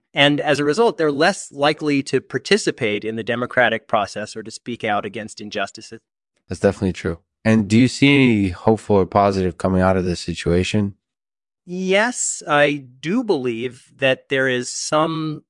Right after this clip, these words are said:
Speaker 1: hopefulness coming out of this situation. For example, I think that some marginalized groups are beginning to speak out more openly against these types of attacks. And this, this has led to some victories,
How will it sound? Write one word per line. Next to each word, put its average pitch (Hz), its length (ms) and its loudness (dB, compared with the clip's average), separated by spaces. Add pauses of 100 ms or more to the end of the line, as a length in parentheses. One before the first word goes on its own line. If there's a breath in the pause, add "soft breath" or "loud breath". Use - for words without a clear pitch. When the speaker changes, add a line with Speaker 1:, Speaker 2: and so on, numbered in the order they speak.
Speaker 1:
hopefulness 131 960 -2
coming 139 320 -2
out 127 180 2
of 117 120 -8
this 123 280 -4
situation. 123 800 -2
For 143 100 -2
example, 135 360 -2
I 123 80 2
think 135 220 -6
that - 180 -6
some 131 340 -4
marginalized 123 840 0
groups 123 320 -2
are 117 80 -2
beginning 131 580 -2
to - 100 -12
speak - 380 -6
out 135 260 2
more 127 300 0
openly 139 460 0
against 123 340 -2
these 123 180 -10
types - 320 -6
of 113 60 -20
attacks. 113 500 -4 (560)
And 139 480 0
this, 156 440 -6
this 143 600 -8
has 143 160 -4
led 143 300 2
to 143 80 -8
some 131 220 -2
victories, 117 600 -6